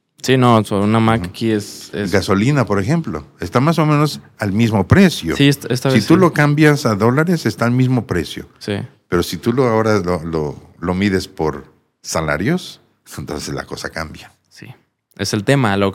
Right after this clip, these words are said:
Speaker 1: a lo,
Speaker 2: Ujú.
Speaker 1: la vida que nos cuesta a los mexicanos. Digo, esto no tiene nada que ver con religión ya, pero
Speaker 2: No, no.
Speaker 1: <laughs>
Speaker 2: Pero, bueno, en cierta forma sí, ¿no? Porque yo soy consciente de todas estas cosas, entonces,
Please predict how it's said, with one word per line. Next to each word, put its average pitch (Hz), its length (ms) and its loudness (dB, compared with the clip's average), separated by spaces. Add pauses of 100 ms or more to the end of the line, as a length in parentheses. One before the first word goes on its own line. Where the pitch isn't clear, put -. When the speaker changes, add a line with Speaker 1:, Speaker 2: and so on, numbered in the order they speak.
Speaker 1:
a 101 60 0
lo, 101 200 0
Speaker 2:
Ujú. - 300 -6 (140)
Speaker 1:
la 104 160 0
vida 139 220 0
que 117 100 -4
nos 101 160 -2
cuesta 120 320 0
a 117 40 2
los 101 140 -2
mexicanos. 101 640 -4
Digo, 113 200 0
esto 127 180 -4
no 123 80 -2
tiene 117 140 0
nada 113 80 2
que 120 60 0
ver 113 100 0
con 113 100 6
religión 95 300 4
ya, 98 120 0
pero - 220 0
Speaker 2:
No, 107 240 2
no. 107 140 4 (180)
Speaker 1:
<laughs> - 160 2
Speaker 2:
Pero, 170 240 8
bueno, 135 320 2 (220)
en 156 160 4
cierta 175 280 4
forma 117 360 2
sí, 92 260 -2
¿no? 98 340 -2
Porque 90 320 -2
yo 101 140 2
soy 120 140 0
consciente 117 500 0
de 90 60 0
todas 95 240 -4
estas 104 260 -4
cosas, 107 380 0
entonces, 95 560 -4